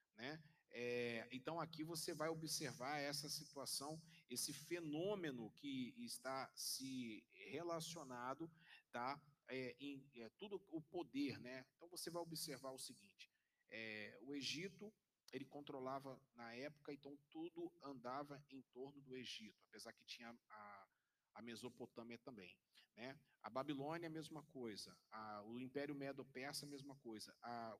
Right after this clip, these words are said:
cultura helênica, que a, aculturou todos os povos, né? Inclusive o povo de Israel, né?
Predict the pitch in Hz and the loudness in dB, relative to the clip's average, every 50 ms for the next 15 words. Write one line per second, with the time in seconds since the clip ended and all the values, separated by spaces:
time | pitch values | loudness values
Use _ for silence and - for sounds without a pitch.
0 | _ - 139 139 143 147 156 170 165 151 143 135 139 147 160 160 151 139 123 - | _ -4 -4 -2 0 2 4 4 6 6 8 6 6 6 4 2 2 0 -2 -2
1 | - 107 - - - 131 - _ - - - 123 127 120 - - _ _ - - | -6 -8 -6 -8 -10 -12 -12 _ -10 -4 0 0 0 0 -2 -8 _ _ -20 -18
2 | - - - - 127 - - - 190 190 185 196 180 156 160 175 175 165 160 170 | -16 -10 -4 -2 -2 0 0 0 -2 0 2 4 6 6 8 6 6 4 4 0
3 | 165 156 143 139 135 - - - - 123 127 131 127 117 101 101 95 - 107 120 | 0 -2 -4 -6 -6 -8 -8 -6 -2 2 2 4 4 2 0 -4 -8 -8 -6 -4
4 | 135 147 147 - 180 165 139 135 156 175 165 165 165 - 147 156 143 135 123 - | -4 -4 -2 0 2 2 2 2 0 0 0 0 0 0 0 -2 -2 -2 -4 -6
5 | - - - 120 110 107 120 120 110 - - _ _ - - - - - - _ | -6 -4 -4 -4 -2 0 0 0 0 -2 -6 _ _ -20 -20 -20 -20 -20 -20 _
6 | - 104 120 139 147 | -6 -2 -2 -2 -2